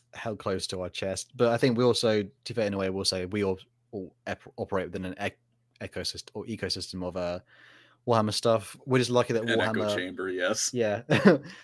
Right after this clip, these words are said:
Speaker 1: We're just lucky that Warhammer is such a good setting that, um, we get to make all these kind of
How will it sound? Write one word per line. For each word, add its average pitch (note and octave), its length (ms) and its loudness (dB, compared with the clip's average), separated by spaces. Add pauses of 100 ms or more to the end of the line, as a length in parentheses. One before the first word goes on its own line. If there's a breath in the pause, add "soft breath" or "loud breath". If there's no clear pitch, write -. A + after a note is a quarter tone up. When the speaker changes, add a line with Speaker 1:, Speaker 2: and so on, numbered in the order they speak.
(140 loud breath)
Speaker 1:
We're D3 80 8
just D3+ 100 6
lucky D#3+ 140 10
that C3+ 100 10
Warhammer C3 360 4
is G#2 100 -2
such - 240 0
a - 20 -14
good G2+ 160 -4
setting G2 480 -10 (260)
that, G2+ 160 -2
um, F#2+ 540 -4
we A2 80 -8
get G2 200 -6
to G#2 60 -6
make F#2+ 360 -6
all A2 100 -6
these F#2+ 140 -4
kind G2 120 -6
of F#2 180 -6